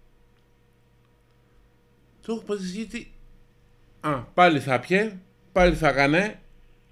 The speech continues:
πόλο ναρκωτικά παίρνει ο Ντεπ, πόλο πίνει ο Ντεπ, ε, θα την έδιρε. Ό,τι πήγε να γίνει, δηλαδή με τον, ε, αρ τι τζέι. Που λόγω φυλακής, λόγω α-, άλλης άσω-, άσωτης ζωής.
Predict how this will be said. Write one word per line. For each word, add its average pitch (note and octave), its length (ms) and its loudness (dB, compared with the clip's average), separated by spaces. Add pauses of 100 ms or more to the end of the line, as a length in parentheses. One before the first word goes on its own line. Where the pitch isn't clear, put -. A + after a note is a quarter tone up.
πόλο F#3 200 6
ναρκωτικά D3+ 460 2
παίρνει C#3+ 260 4
ο A2+ 840 0
Ντεπ, E3+ 340 2 (340)
πόλο E3 400 4
πίνει D3 200 0
ο B2+ 60 0
Ντεπ, G3+ 320 2
ε, A3 160 0
θα F#3+ 100 -8
την F#3+ 120 -2
έδιρε. A#2+ 380 0 (1500)
Ό,τι G#3+ 260 0
πήγε A#3+ 220 -2
να A#3 120 2
γίνει, G3 280 2
δηλαδή A3 260 2
με A3+ 80 0
τον, A3 240 0
ε, A3 40 0
αρ G#3+ 340 -2
τι A3 120 -8
τζέι. D3 480 2 (1900)
Που C3+ 340 -10
λόγω D3 240 0
φυλακής, A#2+ 680 -4
λόγω A2+ 280 0
α-, A#2+ 340 2
άλλης B2 400 2
άσω-, A2+ 540 -8
άσωτης A2+ 460 -2
ζωής. A2+ 480 -6